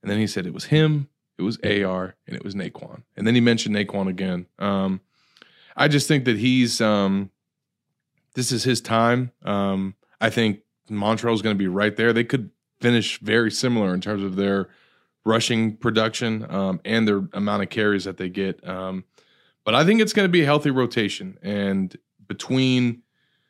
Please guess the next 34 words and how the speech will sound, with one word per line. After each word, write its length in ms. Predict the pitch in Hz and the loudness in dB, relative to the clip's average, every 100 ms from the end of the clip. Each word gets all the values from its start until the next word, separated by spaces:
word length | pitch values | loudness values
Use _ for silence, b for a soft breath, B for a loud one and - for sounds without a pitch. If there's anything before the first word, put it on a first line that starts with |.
| _ _ - | _ _ -2
what 220 | 127 147 | 2 4
you 100 | 143 | 2
have, 480 | 135 135 131 123 - | 4 4 4 0 -4
and 360 | - 110 107 - - | -2 0 0 -4 0
those 340 | 127 139 113 | 4 4 4
two 140 | 139 123 | 2 2
are 80 | |
clearly 320 | - 127 131 123 | 2 2 4 4
your 140 | 117 | 0
top 320 | 120 117 101 | -2 -4 -2
backs, 560 | 107 110 110 - - - _ _ | -2 -2 -4 -6 -12 -14 _ _
Trevor 420 | - 131 120 120 113 | -4 0 2 2 2
obviously 440 | 113 113 - - | 0 -2 -4 -4
coming 340 | - 113 110 | 0 0 2
in, 320 | 110 110 110 101 | 2 2 0 -2
uh, 180 | 98 98 | -2 -2
with 260 | 101 101 | -2 -4
Lingard, 500 | 110 117 107 101 104 | -2 0 0 0 0
and 120 | 98 101 | -2 -2
then 260 | 104 101 _ _ _ _ _ _ _ _ - | -2 -4 _ _ _ _ _ _ _ _ -8
the 100 | 104 | -4
amount 280 | 101 104 107 | 0 2 0
of 100 | 98 | 2
rushing 320 | 107 113 110 | 0 0 -6
production 460 | 104 101 104 - 98 | -4 -4 -4 -6 -6
that 80 | |
Richardson's 500 | 95 110 104 95 92 | -6 -4 -4 -4 -6
gonna 160 | 95 95 | -4 -6
provide. 560 | 87 92 92 90 90 - | -6 -6 -6 -6 -10 -12
So, 400 | 98 95 95 - | -10 -8 -8 -10
um, 400 | 90 92 95 98 _ _ - | -12 -10 -12 -14 _ _ -8
it's 140 | 135 | -2
gonna 180 | - 165 | 2 2
be 380 | 156 156 151 | 2 2 2